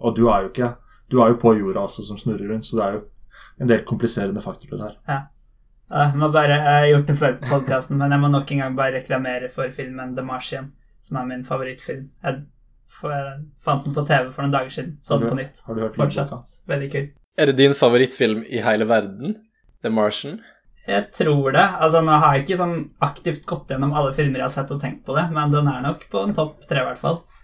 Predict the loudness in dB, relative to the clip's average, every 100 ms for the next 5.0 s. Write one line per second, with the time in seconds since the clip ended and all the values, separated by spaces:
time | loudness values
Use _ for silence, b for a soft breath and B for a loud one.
0 | b 0 0 4 2 4 0 0 -2 -2
1 | -2 0 0 0 0 -2 -2 -4 -4 -2
2 | -2 -2 0 -2 0 -2 -2 -4 0 2
3 | 2 -2 B B B _ -8 -4 -4 -4
4 | -2 0 0 -2 -2 -2 0 -2 0